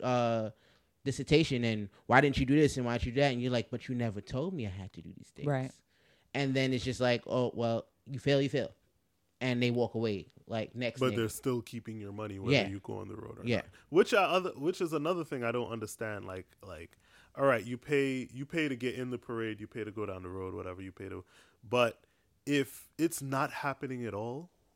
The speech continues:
Speaker 3: why should you s-, why do we have to lose that money? Provided that realistically the registration fee for a band is not much in,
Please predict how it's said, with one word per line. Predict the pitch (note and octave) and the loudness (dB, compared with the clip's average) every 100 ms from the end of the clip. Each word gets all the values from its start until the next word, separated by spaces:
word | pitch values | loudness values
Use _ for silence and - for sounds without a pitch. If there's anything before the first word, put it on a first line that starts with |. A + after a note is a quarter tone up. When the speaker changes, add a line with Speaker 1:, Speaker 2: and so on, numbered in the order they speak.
| _ - | _ -10
Speaker 3:
why | A#2 C3 | -8 -8
should | B2 - A#2+ | -10 -12 -14
you | A#2 A#2 | -12 -14
s-, | - - | -16 -14
why | A2 G#2+ B2+ | -6 -4 -2
do | B2 | -2
we | A#2+ | -4
have | A2 G#2 | -6 -14
to | - | -14
lose | G2+ G#2 G2 | -12 -12 -12
that | F#2+ E2+ | -14 -14
money? | F2+ F2+ A#2 _ _ _ | -14 -16 -18 _ _ _
Provided | - C#3 F3 F#3 C#3 A2+ - _ _ _ | -4 2 6 6 4 0 -6 _ _ _
that | - B2 G#2 | -2 0 0
realistically | C3+ G#3+ G#3 A3 E3 C#3+ B2 | 2 4 4 -2 -4 -2 0
the | A2 | 2
registration | B2 C#3+ - G3 - E3 | 0 -2 -4 -6 -6 -8
fee | D#3+ | -10
for | C#3+ A#2 | -6 -4
a | G#2 | -2
band | G#2+ G#2 G#2+ | -4 -4 -8
is | G2 | -8
not | A2+ C3 G#2 | -4 -4 -4
much | G2+ G2+ - - | -6 -6 -12 -12
in, | A#2 A2 A2 | -10 -10 -10